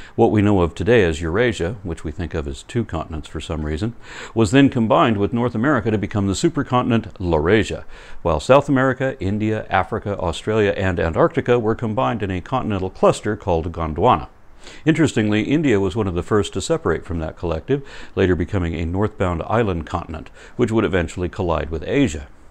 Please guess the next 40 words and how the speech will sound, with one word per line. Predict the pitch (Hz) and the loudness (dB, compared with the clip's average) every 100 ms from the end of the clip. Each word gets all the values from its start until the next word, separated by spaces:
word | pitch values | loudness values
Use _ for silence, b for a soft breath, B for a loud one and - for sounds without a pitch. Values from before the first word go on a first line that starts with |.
| - | -10
And | 85 | -4
that | 120 | -4
collision | - 131 147 98 | -2 2 2 2
is | 85 | -4
still | - 87 | -4 -4
happening | 80 78 82 71 | -4 -4 -6 -10
today. | 73 127 98 - - B B B - | 2 4 2 -2 -16 B B B -2
The | - | 4
crumple | - 196 147 | 6 8 6
zone | 92 82 80 | 6 2 0
of | |
that | 85 80 | -2 -2
slow-motion | - 95 85 80 78 85 | -2 -2 -2 -4 -6 -8
crash | 95 98 131 117 | -4 -2 -2 -2
is | 95 | -2
the | 92 | -2
Himalayan | 123 147 120 110 104 | 0 2 0 0 0
mountain | 95 117 92 78 | -2 -2 -4 -6
range, | 73 71 - | -6 -8 -10
which | - | -8
is | 104 | -6
still | - - | -4 2
rising | 123 160 117 85 | 4 4 4 2
by | 101 | 2
more | 92 92 | 2 0
than | 98 | -2
two | - 87 | -4 -4
inches | 73 78 80 | -4 -6 -4
a | 85 | 0
year. | 156 120 - B B B B B B | 4 4 4 B B B B B B
This | 180 - | 6 6
is | 180 151 | 4 6
land | 160 147 107 | 8 8 6
that | 110 | 4
used | 117 143 | 4 2
to | 151 | 2
be | 143 | 4
on | 107 | 4
the | 92 | 2
seafloor, | - 117 113 113 123 170 | 0 0 0 2 2 2